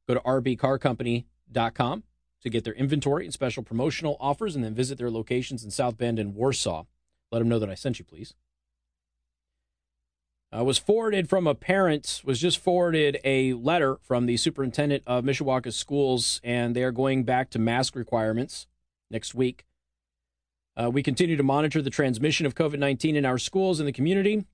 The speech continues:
As you are likely aware, infection rates continue to escalate throughout our region. The Delta variant is more transmissible, and this has been evident in our first seven days of school. When the decision was made to be mask optional, we said it would be based on data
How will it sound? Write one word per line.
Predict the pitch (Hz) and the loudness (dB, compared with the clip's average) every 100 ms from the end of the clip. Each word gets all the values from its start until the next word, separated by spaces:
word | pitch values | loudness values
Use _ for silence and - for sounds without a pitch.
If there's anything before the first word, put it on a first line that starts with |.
| _ _ - | _ _ -4
As | 120 117 | 0 0
you | 135 | 0
are | 117 | 2
likely | 143 147 139 | 2 2 2
aware, | 127 135 160 | 2 2 2
infection | 151 135 147 - | 2 0 -2 -2
rates | 135 135 - | -2 -2 -2
continue | 127 170 160 | -2 0 0
to | 135 | 0
escalate | 156 - 160 151 139 | -2 0 0 0 0
throughout | 135 123 | 0 2
our | 113 | 2
region. | 127 214 190 208 196 _ _ _ _ _ _ - | 2 2 2 0 -2 _ _ _ _ _ _ -6
The | 120 117 | -2 0
Delta | 156 160 147 | 2 2 2
variant | 147 143 147 - _ _ _ _ | 4 4 2 -2 _ _ _ _
is | 180 208 175 | 2 2 2
more | 185 175 | 2 2
transmissible, | 196 180 160 147 214 165 123 - _ _ _ _ _ _ - | 2 2 2 2 2 2 0 -2 _ _ _ _ _ _ -2
and | 120 127 | 2 4
this | 151 165 | 2 2
has | 151 | 2
been | 131 147 143 | 2 2 2
evident | 160 175 165 160 - | 2 2 2 0 0
in | 143 | 2
our | 139 | 2
first | 127 180 175 - - | 2 2 2 0 -2
seven | - 151 151 139 | 0 2 2 2
days | 135 131 127 117 | 2 2 2 -2
of | 117 107 | -8 -6
school. | - - 214 156 98 | -4 0 0 2 -2
When | 104 | -4
the | 113 | -2
decision | 117 160 151 147 | 0 0 0 0
was | 139 113 | -2 0
made | 143 143 139 | 2 2 0
to | |
be | 131 | 0
mask | 120 131 127 - 143 | 0 2 -2 -2 -2
optional, | 165 165 185 185 | -2 -2 -2 0
we | 156 | 0
said | 131 151 | 0 0
it | 147 | 0
would | 135 117 | 0 0
be | 127 | -2
based | 110 139 147 - | 0 0 0 -2
on | 123 113 | -2 0
data | 139 175 208 | 2 2 0